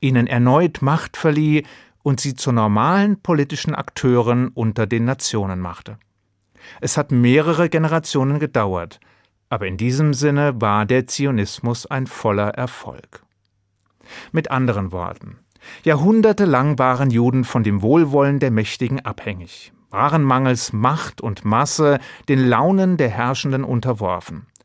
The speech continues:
waren darauf angewiesen, sich anzupassen, ohne ihre Wurzeln zu kappen oder ihre Tradition aufzugeben. Was sie korrumpierte, ihre Identität einengte und ihre Seele beeinträchtigte.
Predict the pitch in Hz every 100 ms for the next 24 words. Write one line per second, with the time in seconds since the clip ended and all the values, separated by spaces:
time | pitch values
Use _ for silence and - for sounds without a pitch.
0 | _ - - 120 170 190 214 151 120 110
1 | 131 147 180 160 165 156 160 151 160 -
2 | _ - 135 135 - 107 113 110 - 147
3 | 147 - - _ - 143 175 139 120 104
4 | 139 160 - 143 135 120 - - 180 -
5 | 160 160 160 131 139 135 127 120 123 120
6 | - 117 127 - 110 104 117 - 113 101
7 | - 110 85 101 78 _ _ _ _ _
8 | - 107 101 - 135 127 147 143 165 190
9 | 208 - 107 - _ _ _ _ _ 143
10 | 139 147 139 123 110 - 165 170 - 143
11 | 160 156 143 135 143 135 127 _ _ -
12 | 147 151 147 151 120 123 120 120 135 104
13 | 104 - 104 - - - 104